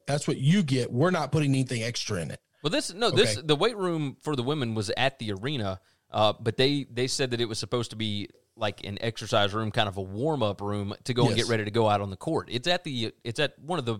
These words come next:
Speaker 2: arenas down there. Um,
Speaker 1: Okay.
Speaker 2: but
Speaker 1: It looks like a conference room to me, so.
Speaker 2: it, yeah, I mean,
Speaker 1: The
Speaker 2: it's a
Speaker 1: new,
Speaker 2: conference
Speaker 1: the
Speaker 2: room
Speaker 1: new
Speaker 2: at the arena.
Speaker 1: facility looks exactly like, like where we had prom at. It looks like a,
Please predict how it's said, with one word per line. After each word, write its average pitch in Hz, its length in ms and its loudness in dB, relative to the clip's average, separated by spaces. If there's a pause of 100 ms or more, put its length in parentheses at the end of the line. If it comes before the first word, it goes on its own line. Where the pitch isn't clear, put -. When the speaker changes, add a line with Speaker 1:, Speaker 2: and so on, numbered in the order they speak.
Speaker 2:
arenas 151 500 -6 (100)
down 113 180 0
there. 85 200 -10 (420)
Um, 104 220 2
Speaker 1:
Okay. 95 180 -2 (300)
Speaker 2:
but 135 220 6
Speaker 1:
It 151 80 2
looks 196 200 0
like 196 140 0
a 160 60 -2
conference 135 460 -2
room 95 160 -2
to 87 60 -4
me, 90 300 -6 (100)
so. - 260 -10 (280)
Speaker 2:
it, 185 320 0 (520)
yeah, 175 320 6
I 135 60 2
mean, 165 140 4
Speaker 1:
The 196 60 6
Speaker 2:
it's 190 40 6
a 208 40 8
Speaker 1:
new, 165 80 10
Speaker 2:
conference 165 180 8
Speaker 1:
the 185 60 6
Speaker 2:
room - 100 8
Speaker 1:
new - 60 10
Speaker 2:
at - 80 6
the 151 80 6
arena. 165 120 4
Speaker 1:
facility 208 300 6
looks 190 260 2
exactly 180 400 0
like, 156 420 2 (300)
like 165 280 0
where 185 280 2
we 185 160 6
had 170 180 0
prom 143 360 0
at. 87 200 -4
It 160 100 4
looks 202 160 2
like 190 120 0
a, 139 220 0